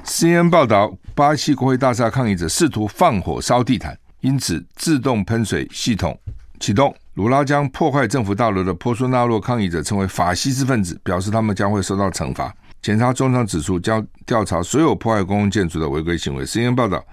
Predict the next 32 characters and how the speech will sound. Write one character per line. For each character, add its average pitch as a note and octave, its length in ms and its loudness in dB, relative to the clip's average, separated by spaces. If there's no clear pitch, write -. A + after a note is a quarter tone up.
白 A2+ 120 0
宫 C3+ 240 2
谴 G2 340 4
责 A2+ 280 2
波 C3 240 0
索 F#2 180 0
纳 A2 160 2
洛 A2 180 2
支 G#2 160 0
持 F#2 180 -2
者 D#2+ 40 -2
在 F2+ 100 -2
巴 G2+ 200 0
西 F2+ 160 -4
利 F2 80 -2
亚 D#2+ 120 0
发 E2+ 160 -2
生 E2+ 160 -2
的 E2 60 0
暴 E2+ 180 0
力 D#2+ 120 -2
事 F#2 120 -4
件 E2+ 200 -2
啊， - 340 -8
说 A2 100 -4
美 E2+ 160 0
国 F#2 120 0
也 F2 60 2
不 F#2+ 140 -6
会 G2 120 2
支 G#2 180 -2
持 G2 260 0